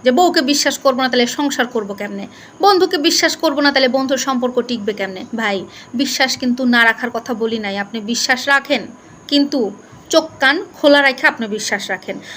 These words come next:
আপনি আপনার স্ত্রীকে চোখ কান খোলা রেখে তারপরে বিশ্বাস রাখেন। আপনার বন্ধুকে যাই করার করেন, কিন্তু আপনার চোখ কান খোলা থাকবে, বিশ্বাসের মধ্যে একটা লিমিটেশন থাকবে। কিন্তু এই যে অন্ধবিশ্বাস, অতিরিক্ত বিশ্বাস,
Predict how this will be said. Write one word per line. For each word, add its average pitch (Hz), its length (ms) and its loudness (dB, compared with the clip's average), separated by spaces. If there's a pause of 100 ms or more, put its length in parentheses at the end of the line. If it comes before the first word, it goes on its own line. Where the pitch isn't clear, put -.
আপনি 277 260 2
আপনার 294 320 2
স্ত্রীকে 320 460 0 (340)
চোখ 349 220 2
কান 339 180 4
খোলা 311 300 2
রেখে 311 240 2
তারপরে 240 440 0
বিশ্বাস 208 360 -6
রাখেন। 208 200 -6
আপনার 240 240 -2
বন্ধুকে 302 540 2 (360)
যাই 277 280 4
করার 320 240 4
করেন, 311 340 2
কিন্তু 302 300 0
আপনার 277 320 2 (100)
চোখ 302 240 0
কান 320 160 2
খোলা 330 220 2
থাকবে, 208 400 -4 (360)
বিশ্বাসের 311 440 0
মধ্যে 294 240 0
একটা 311 160 0
লিমিটেশন 294 540 0
থাকবে। 226 300 -2
কিন্তু 415 160 2
এই 403 100 6
যে 392 80 4
অন্ধবিশ্বাস, 370 760 4
অতিরিক্ত 339 420 0
বিশ্বাস, 302 640 0